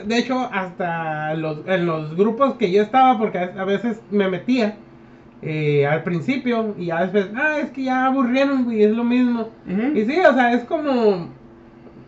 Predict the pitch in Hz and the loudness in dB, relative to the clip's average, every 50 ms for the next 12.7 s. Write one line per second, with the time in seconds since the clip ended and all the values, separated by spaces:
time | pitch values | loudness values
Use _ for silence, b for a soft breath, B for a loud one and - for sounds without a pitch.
0 | - - - 226 233 233 233 233 220 214 277 294 311 349 392 381 - 302 302 285 | -20 -12 -4 0 2 2 2 2 0 0 0 0 2 2 2 0 2 0 0 0
1 | 311 302 302 311 311 285 254 240 214 - 330 302 277 262 240 226 214 196 180 175 | 0 0 2 2 0 2 2 0 0 2 2 2 4 4 4 4 4 4 2 0
2 | 175 - - 202 208 202 208 220 233 269 277 - 220 202 214 262 269 247 226 202 | -4 -2 0 2 2 2 2 4 4 4 4 4 2 2 4 4 4 4 2 2
3 | 165 147 135 135 - - - - 170 156 143 143 151 170 196 208 196 185 180 175 | 0 -2 -6 -8 -12 -10 -4 -2 -2 0 0 0 -2 2 4 4 4 4 2 2
4 | 202 262 269 - 311 302 277 277 285 285 285 285 254 208 208 - - - - 196 | 2 2 2 2 2 2 4 4 4 4 4 2 -2 -4 -10 -16 -20 -10 -6 -4
5 | 180 147 135 135 - - - - - - - - - - 139 - 151 147 139 139 | -2 -2 -4 -6 -10 -12 -16 -18 -20 -20 -20 -20 -16 -12 -8 -4 -2 0 2 2
6 | 135 - - - - - - 139 135 - 120 113 123 131 233 226 226 220 208 202 | 2 2 0 -2 -4 -6 -4 -4 -4 -4 -4 -6 -6 -2 2 4 6 8 8 8
7 | 196 202 202 202 202 214 208 208 - - B B B B B B - 160 156 151 | 8 6 6 6 4 2 0 0 -2 -10 B B B B B B -6 -4 -2 -2
8 | 147 143 139 143 143 135 - - 147 143 156 190 196 - - 170 160 156 151 - | -2 -4 -4 -4 -2 0 0 0 2 2 2 2 0 0 -2 -4 -4 -4 -2 -2
9 | 202 190 151 - 160 151 156 160 165 170 175 170 165 185 180 175 165 160 156 143 | -2 -2 -2 -4 -6 -6 -4 -4 -4 -4 -4 -2 -2 -2 -2 -2 -2 0 2 2
10 | 139 143 139 135 151 156 170 190 180 - - 196 190 190 180 175 156 147 135 - | 2 2 0 0 0 0 0 -2 -2 -2 -2 -2 -2 -2 -2 -4 -6 -6 -6 -6
11 | - 156 151 170 175 196 185 - 135 147 147 143 - - 175 - - 190 196 196 | -4 -2 0 2 2 2 2 0 -2 -4 -6 -6 -6 -8 -8 -2 0 2 2 4
12 | 202 196 196 202 202 208 202 190 175 160 147 135 135 | 4 2 2 4 4 4 4 2 2 0 0 -2 -2